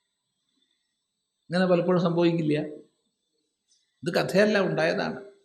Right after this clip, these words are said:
ഇതുപോലെ തന്നെയാണ് കാലം. കാലം എന്ന് പറഞ്ഞാൽ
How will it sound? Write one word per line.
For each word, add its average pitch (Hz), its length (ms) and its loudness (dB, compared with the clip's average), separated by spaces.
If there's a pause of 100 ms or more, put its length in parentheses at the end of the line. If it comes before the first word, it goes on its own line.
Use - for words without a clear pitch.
(380)
ഇതുപോലെ 214 400 8
തന്നെയാണ് 240 360 6
കാലം. 196 340 8 (1120)
കാലം 165 280 6
എന്ന് 247 120 8
പറഞ്ഞാൽ 170 640 4